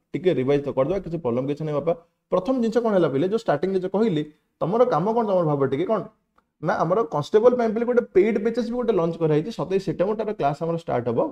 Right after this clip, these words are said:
ବୁଝା ପଡ଼ିଲା? ସାର୍ କାଲି ପ-, ନିଶ୍ଚୟ, ନିଶ୍ଚୟ, କାଲିକି ପ୍ରୋଟୋକଲ୍ ପକା, କାଲିକି ପ୍ରୋଟୋକଲ୍, କାଲିକି ପ୍ରୋଟୋକଲ୍ ପକା ବାପା, ଡୋଣ୍ଟ ୱରି, କାଲିକି ପ୍ରୋଟୋକଲ୍ ପକା ଆମର, ହେଲା? ତମକୁ କ'ଣ କରିବା ସିନା ପିଲେ, ବହୁତ ବେସିକ୍ ହିଁ ଆସିବ, but ବେସ୍ରେ ଟିକେ ଅଧିକ ଟିକେ ପଚାରେ ବେଳେବେଳେ, ବେସ୍ରେ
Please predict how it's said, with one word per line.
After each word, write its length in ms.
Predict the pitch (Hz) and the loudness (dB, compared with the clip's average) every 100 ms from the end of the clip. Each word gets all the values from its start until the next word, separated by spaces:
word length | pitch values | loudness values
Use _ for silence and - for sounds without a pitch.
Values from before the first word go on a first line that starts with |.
| - | -4
ବୁଝା 160 | 127 156 | -4 0
ପଡ଼ିଲା? 180 | 160 180 - _ _ - | 0 0 -4 _ _ -2
ସାର୍ 180 | 233 233 | -2 0
କାଲି 180 | 214 196 208 | 2 2 2
ପ-, 100 | 147 165 | 0 2
ନିଶ୍ଚୟ, 240 | 220 - 214 | 2 4 4
ନିଶ୍ଚୟ, 180 | 202 - 175 | 4 0 0
କାଲିକି 240 | 170 196 | 0 2
ପ୍ରୋଟୋକଲ୍ 340 | 175 180 190 160 | 0 0 0 0
ପକା, 160 | 139 139 | -2 0
କାଲିକି 260 | 143 170 180 | 0 2 0
ପ୍ରୋଟୋକଲ୍, 320 | 135 127 120 | -2 -2 0
କାଲିକି 260 | 135 156 175 | -2 -2 -4
ପ୍ରୋଟୋକଲ୍ 320 | 135 143 165 | -4 -2 -2
ପକା 180 | 175 - 120 | -2 -4 -4
ବାପା, 140 | 120 156 | -2 -4
ଡୋଣ୍ଟ 160 | 139 113 | -4 -2
ୱରି, 140 | 110 - _ _ _ 127 | -4 -8 _ _ _ -4
କାଲିକି 220 | 127 190 | -2 -2
ପ୍ରୋଟୋକଲ୍ 300 | 170 139 143 123 | -2 0 0 0
ପକା 140 | 123 | -2
ଆମର, 160 | 117 120 330 - | -4 -2 -4 -2
ହେଲା? 160 | 175 - _ _ - | -4 -4 _ _ -4
ତମକୁ 240 | 147 196 269 | -2 0 0
କ'ଣ 100 | 254 226 | 0 2
କରିବା 160 | 175 151 | 2 0
ସିନା 160 | 151 131 | 0 -4
ପିଲେ, 160 | 123 143 320 _ 123 131 | -2 -2 -4 _ -10 -2
ବହୁତ 200 | 190 277 165 | -2 0 0
ବେସିକ୍ 300 | 170 - 214 | 0 0 -4
ହିଁ 80 | 262 240 | -2 -2
ଆସିବ, 200 | - 269 | -2 -4
but 100 | 277 214 160 | -4 0 6
ବେସ୍ରେ 260 | 202 202 240 | 6 6 -4
ଟିକେ 140 | 226 226 | -2 0
ଅଧିକ 140 | 180 196 | 2 4
ଟିକେ 120 | 190 180 | 4 2
ପଚାରେ 240 | 147 123 123 | 0 -2 0
ବେଳେବେଳେ, 280 | 131 123 113 123 | 0 0 -2 -2
ବେସ୍ରେ 220 | 160 180 | -2 -2